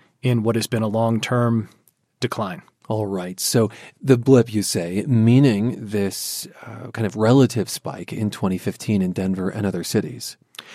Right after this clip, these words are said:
Speaker 1: Correct. So to give a little more concrete numbers, if we look at nineteen ninety-two, when the murder rate in Denver reached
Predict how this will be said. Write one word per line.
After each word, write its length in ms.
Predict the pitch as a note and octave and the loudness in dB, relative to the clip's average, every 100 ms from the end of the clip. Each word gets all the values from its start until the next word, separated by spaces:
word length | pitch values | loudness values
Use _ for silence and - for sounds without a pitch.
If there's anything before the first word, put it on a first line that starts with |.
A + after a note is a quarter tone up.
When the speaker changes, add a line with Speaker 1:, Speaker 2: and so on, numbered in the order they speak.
| - - | -20 -10
Speaker 1:
Correct. 420 | - D#3 B2 - | 0 4 2 0
So 380 | - D#3+ D3+ C3+ - _ _ _ | 0 2 2 0 -6 _ _ _
to 100 | - | -2
give 300 | C#3 A3+ - | 4 2 2
a 80 | - | -2
little 220 | C3 C#3+ | 4 6
more 500 | C3+ B2+ B2 B2 A2+ - | 6 6 6 6 2 -2
concrete 520 | - D3+ C3 B2+ G#2+ | 2 2 4 0 0
numbers, 560 | G#2+ A2+ G2+ F#2 F2+ - _ - _ | -2 -2 -2 -4 -6 -10 _ -20 _
if 100 | - | 2
we 60 | D3 | 4
look 160 | F3 F3 | 6 4
at 80 | |
nineteen 420 | A#2+ A#2+ C3+ C3 A#2 | 2 2 2 2 4
ninety-two, 840 | A2+ A2 G2+ - C3+ A2+ F#2 F2 - _ _ | 4 2 0 2 4 4 2 -8 -18 _ _
when 460 | G#2+ A#2 A#2 A2 A2 | -2 2 4 2 2
the 100 | A#2+ | 2
murder 300 | B2 C#3 C#3 | 4 6 6
rate 220 | A#2+ A#2 | 6 4
in 120 | A2+ G#2+ | 4 2
Denver 360 | A#2 A2 G#2 | 2 2 0
reached 480 | G2 A#2 B2 - | 2 0 0 -4